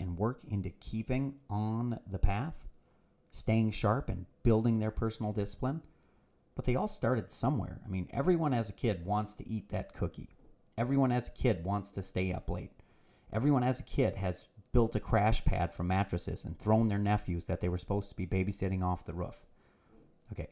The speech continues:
the last one may just be me, but the point is we all have impulses, and we all need to learn to control it. It's a life skill, and we need to learn how to overcome these impulses so we can move forward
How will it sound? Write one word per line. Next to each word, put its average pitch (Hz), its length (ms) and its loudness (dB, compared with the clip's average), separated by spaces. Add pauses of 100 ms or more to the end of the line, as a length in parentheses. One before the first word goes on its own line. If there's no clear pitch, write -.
the 76 80 -6
last 107 240 2
one 104 120 2
may 101 100 2
just 92 180 -4
be 92 120 0
me, 90 260 -2
but - 380 4
the 104 80 0
point 156 220 4
is 135 60 0
we 120 120 4
all 123 100 4
have 135 160 4
impulses, - 600 0 (100)
and 98 160 -2
we 95 240 0
all 117 560 2 (480)
need 107 160 0
to 95 80 -2
learn 101 180 0
to 98 60 -2
control 95 400 -2
it. 92 140 -8
It's - 340 -6
a 101 160 -2
life 104 800 0
skill, - 520 -4 (1400)
and 98 140 0
we 92 300 -2 (1040)
need 131 280 4
to 139 80 4
learn 131 200 4
how 120 80 0
to 117 120 -4
overcome 117 460 2
these 104 180 0
impulses - 540 -4
so 104 80 0
we 107 140 2
can 104 260 -2
move 107 220 0
forward 90 540 -4